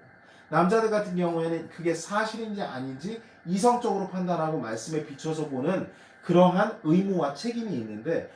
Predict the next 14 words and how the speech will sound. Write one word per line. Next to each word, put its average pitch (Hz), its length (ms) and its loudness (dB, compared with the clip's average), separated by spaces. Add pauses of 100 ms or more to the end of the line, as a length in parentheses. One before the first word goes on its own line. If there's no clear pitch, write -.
(140)
여성들 196 440 4
같은 170 260 -2
경우에는 139 520 -4 (320)
이렇게 185 380 2
했을 208 400 -8
경우에 156 560 -4 (560)
교회를 143 600 2 (1040)
수치스럽게, - 880 -4 (840)
교회를 170 560 6 (500)
혼란스럽게 269 760 0 (380)
만드는 147 500 -2
일이기 113 320 -8
때문에 120 420 -8 (400)
분명하게 135 800 -4